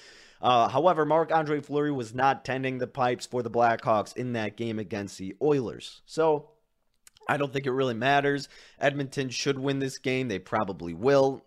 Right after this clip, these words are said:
They got embarrassed last night. Don't want to get embarrassed by a lowly team in Chicago.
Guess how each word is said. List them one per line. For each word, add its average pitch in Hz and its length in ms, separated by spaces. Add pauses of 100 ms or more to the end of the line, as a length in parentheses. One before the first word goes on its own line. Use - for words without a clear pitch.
They 80 100
got 95 180
embarrassed 95 420
last 117 320
night. 117 280
Don't 104 160
want 104 100
to 98 80
get 95 100
embarrassed 104 440
by 92 160
a 85 80
lowly 110 400
team 107 260
in 104 80
Chicago. 135 800